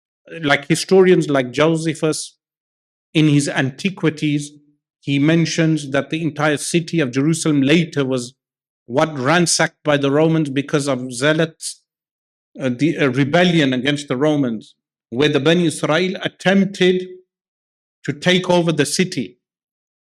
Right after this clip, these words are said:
And then the Romans vanquished all the Bani Israel. They were scattered across the earth,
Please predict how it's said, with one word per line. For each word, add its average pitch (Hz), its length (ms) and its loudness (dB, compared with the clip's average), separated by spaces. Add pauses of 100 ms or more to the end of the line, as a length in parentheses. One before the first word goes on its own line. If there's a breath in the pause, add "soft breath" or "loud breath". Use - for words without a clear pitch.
(160)
And 139 180 2
then 165 480 0
the 135 100 0
Romans 180 680 2 (340)
vanquished 170 1000 0 (420)
all 202 500 8
the 175 120 0
Bani 170 260 2
Israel. 143 500 -2 (720)
They 131 80 -2
were 139 120 0
scattered 175 480 -2
across 165 360 -6
the 156 180 -4
earth, - 320 -4